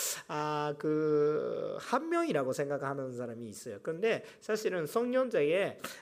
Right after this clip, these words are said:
에, 헤롯 왕, 에, 라고, 어, 불어-, 부르는 사람이, 부르는 왕이 네 명은 있는 것입니다. 네 명. 어, 다른 사람입니다. 에, 똑같-, 똑같은 가족인데 다른 사람입니다.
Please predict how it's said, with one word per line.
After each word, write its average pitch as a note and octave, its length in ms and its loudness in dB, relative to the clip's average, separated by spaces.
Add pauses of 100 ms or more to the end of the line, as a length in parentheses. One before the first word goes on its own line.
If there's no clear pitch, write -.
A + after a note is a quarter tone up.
에, C#3+ 240 4
헤롯 F3 260 4
왕, C3+ 240 2 (280)
에, C3 1040 -2
라고, C3 480 2
어, A#2+ 640 -4
불어-, C#3 480 2
부르는 C#3+ 420 2
사람이, B2 600 -6
부르는 C3 340 -4
왕이 A2+ 420 -6
네 B2+ 200 -2
명은 G#3+ 280 -2
있는 G2 320 -10
것입니다. F#2 560 -14
네 A#2 100 -12
명. A2+ 220 -12 (320)
어, G#2 260 -16
다른 D#3 280 -6
사람입니다. F2 800 -14 (920)
에, B2+ 1000 -6
똑같-, A3 420 0
똑같은 A3+ 440 0
가족인데 D3 840 -4
다른 C3+ 260 -4
사람입니다. F2+ 580 -12